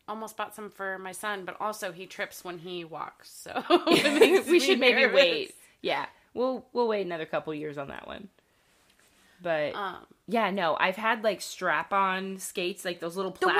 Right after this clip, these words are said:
Speaker 1: ones that go over
Speaker 2: ones.
Speaker 1: your shoes?
Speaker 2: Yeah.
Speaker 1: I had those as a kid. I thought they were so cool. I'm
Speaker 2: Yeah.
Speaker 1: pretty sure I have a picture of me with them.
Speaker 2: Um, yeah, there is, there are home movies of me doing it. There are pictures of me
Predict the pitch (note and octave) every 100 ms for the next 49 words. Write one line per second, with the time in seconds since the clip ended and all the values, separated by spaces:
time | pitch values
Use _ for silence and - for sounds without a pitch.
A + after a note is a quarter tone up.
0 | F#4+ D#4+ A4 G4 G4 G#4 F4+ F#4+ - F#4+
1 | G4+ G#4 G#4+ G#4+ G#3+ A#3 G4+ G#4+ G#3+ G4+
2 | E4 E4+ D4+ D4 D#4 - E4 F4 E4+ D#4
3 | D#4 C4 C#4 - B3+ - D#4 D4+ A#3+ F#3+
4 | G3 C4 E4 A#4 F#4 C4 G#3+ - - E4+
5 | E4+ - A3 G3 G3+ F#3 F3+ F3+ D3+ A2
6 | - A3 A#3 G#3+ E3 G#3 G3+ E3 G3 G3+
7 | - G3+ G3 F#3 - - F3 A3 G#3+ G#3+
8 | A#3 A#3 A3 G3+ F#3 F#3 F#3 F3+ F3+ E3+
9 | D#3 D3 F3 F3 D#3 E3 D#3+ - A#3+ A3+
10 | - F#3+ D#3+ D#3+ - E3+ E3+ D#3 D#3+ D#3